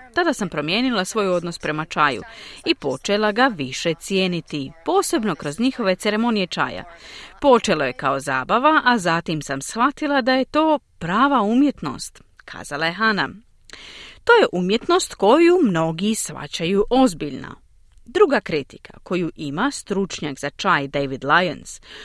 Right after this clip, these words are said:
odnosi se na ideju dodavanja mlijeka u šalicu odmah nakon čaja, što smatra znanstveno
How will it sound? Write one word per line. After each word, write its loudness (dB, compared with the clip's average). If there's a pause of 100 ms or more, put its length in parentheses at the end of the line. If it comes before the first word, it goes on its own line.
(240)
odnosi 0
se -4
na 2
ideju -2
dodavanja 2
mlijeka 0
u 0
šalicu 0
odmah -2
nakon 0
čaja, 2
što -2
smatra 0 (120)
znanstveno 0